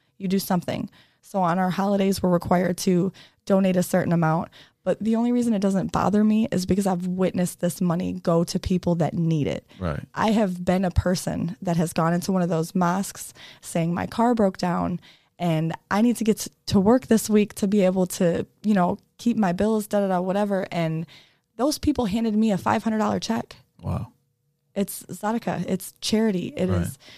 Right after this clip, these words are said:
Speaker 1: you are a person of God, or you're a person that needs help. You're showing me, you're proving to me that you need help. So I know it's going to somewhere necessary. And they do that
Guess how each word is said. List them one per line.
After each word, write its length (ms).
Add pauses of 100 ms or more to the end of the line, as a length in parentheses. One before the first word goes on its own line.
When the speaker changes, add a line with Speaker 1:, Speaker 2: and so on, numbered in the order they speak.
(160)
Speaker 1:
you 240
are 120
a 60
person 380
of 120
God, 440
or 140
you're 180
a 60
person 600 (520)
that 200
needs 320
help. 360 (180)
You're 260
showing 400
me, 80
you're 140
proving 400
to 120
me 120
that 180
you 80
need 160
help. 240
So 120
I 100
know 200
it's 140
going 240
to 80
somewhere 320
necessary. 720 (1040)
And 140
they 100
do 260
that 240